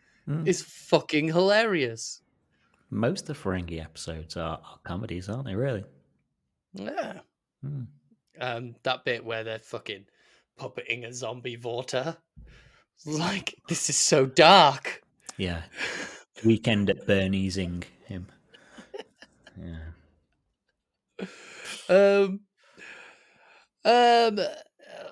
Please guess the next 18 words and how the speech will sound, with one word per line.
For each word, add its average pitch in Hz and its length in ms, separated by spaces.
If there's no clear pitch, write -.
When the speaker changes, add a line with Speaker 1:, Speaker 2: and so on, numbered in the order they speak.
Speaker 2:
we 240 140
got 294 160
some 233 180
slice 277 500
of 240 80
life 262 380
news. 196 440
We - 40
got 269 120
some 175 160
sli-, 175 500
a 233 40
bit 254 180
of 196 80
slice 185 460
of 180 80
life 180 360
news. 214 540